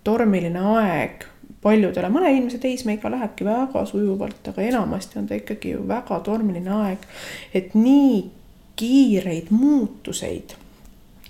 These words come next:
inimese elus korraga lühikese aja jooksul, sihukest perioodi ei olegi. Inimene muutub loomulikult kogu elukaare jooksul ja raku muutumised ja nii edasi, nii edasi, aga see, et inimene emotsionaalselt ja füüsiliselt teeb läbi sellise spurdi või teekonna,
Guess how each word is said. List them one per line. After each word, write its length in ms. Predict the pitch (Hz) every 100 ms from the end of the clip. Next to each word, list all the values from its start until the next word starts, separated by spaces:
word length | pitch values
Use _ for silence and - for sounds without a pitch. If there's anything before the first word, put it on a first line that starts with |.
| -
inimese 460 | 214 208 170 190
elus 220 | 202 196 -
korraga 680 | 240 254 - 165 139 -
lühikese 480 | - 214 202 - 202
aja 200 | 208 185
jooksul, 320 | 180 202 - 190
sihukest 240 | 247 -
perioodi 320 | - 226 214 185
ei 100 | 202
olegi. 460 | 240 196 - - 214 - - -
Inimene 260 | 294 262 220
muutub 320 | 254 269 202 214
loomulikult 500 | 254 208 240 - -
kogu 240 | 170 180
elukaare 500 | 180 180 175 175 170
jooksul 480 | 185 190 - 180 180
ja 140 | 185 180
raku 260 | 190 190 202
muutumised 520 | 190 190 - 202 190
ja 60 | 180
nii 80 | 202
edasi, 240 | 214 208
nii 100 | 190
edasi, 360 | 185 233 196 -
aga 160 | - 190
see, 380 | - 233 208 180 - - - -
et 180 | 180 202
inimene 460 | 233 208 170 175
emotsionaalselt 1300 | 190 185 - 170 190 254 220 - - - 180 - -
ja 60 | -
füüsiliselt 920 | - 240 262 262 185 185 - 170 -
teeb 180 | 160
läbi 300 | 190 196 196
sellise 680 | - - 226 233 185 190 - -
spurdi 500 | - 247 262 269 160
või 100 | 185
teekonna, 720 | - 262 190 - 170 180 190